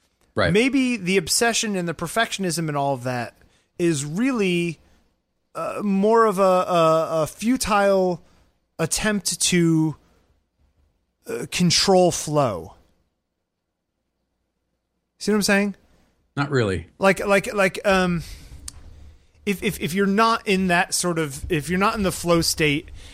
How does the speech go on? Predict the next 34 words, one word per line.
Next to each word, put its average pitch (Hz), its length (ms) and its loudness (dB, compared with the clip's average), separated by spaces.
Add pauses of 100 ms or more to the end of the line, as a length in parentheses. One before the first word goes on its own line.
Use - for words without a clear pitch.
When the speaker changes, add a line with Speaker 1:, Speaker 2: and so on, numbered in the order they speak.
(200)
Speaker 2:
and 156 360 0 (180)
you 165 200 0
want 175 320 0
that 180 160 0
feeling 175 300 -2
back 170 260 0
again, 143 380 -2 (180)
you 170 140 0
think 226 240 -4
if 156 120 -4
you 196 120 0
control 220 760 2
everything 147 720 0 (300)
and 160 400 0 (200)
you 165 320 0
keep - 340 -6 (380)
working 196 640 -2
at 180 120 0
this - 200 0
one 196 220 0
thing 190 220 0
over 190 300 0
and 185 100 -2
over 190 240 0
again, 170 240 -2
somehow 190 320 -2
you're 165 200 0
going 170 220 -2
to 165 140 -4
induce 147 440 -2
it 170 140 -2
by 143 120 -2
sheer 165 340 0
will. 120 500 -4